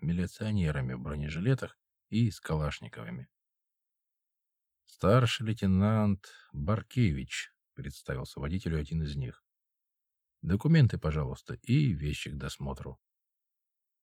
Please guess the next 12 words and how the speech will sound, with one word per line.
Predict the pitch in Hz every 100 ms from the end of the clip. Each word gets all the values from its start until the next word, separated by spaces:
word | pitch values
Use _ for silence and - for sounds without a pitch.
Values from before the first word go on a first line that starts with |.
| _ _ _
Я | - 80 135 147
взглянул | 104 92 85 104 127
на | 90 78
помертвевшее | 82 78 - 87 87 76 - 71
лицо | 69 - 71
Инги | - 113 113 95
и | -
тихо | 90 85 -
сказал: | - - 78 73 69 _ _
«Сядь, | - - 73 76 71 - _ _ -
не | 90
стой». | 113 - 139 -